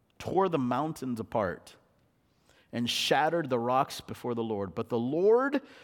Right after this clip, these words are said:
was not in the wind. After the wind, there was an earthquake, but the Lord was not in the earthquake.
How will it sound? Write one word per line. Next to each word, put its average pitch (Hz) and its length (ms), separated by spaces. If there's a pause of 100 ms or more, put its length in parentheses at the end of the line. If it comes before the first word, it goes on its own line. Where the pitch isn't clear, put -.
(180)
was 139 340
not 208 480
in 214 160
the 214 80
wind. 208 580 (1300)
After 110 260
the 165 100
wind, 190 220
there 196 100
was 190 120
an 202 100
earthquake, 214 520
but 165 140
the 180 80
Lord 185 300
was 202 300 (460)
not 220 500
in 113 400 (180)
the 120 140
earthquake. 98 460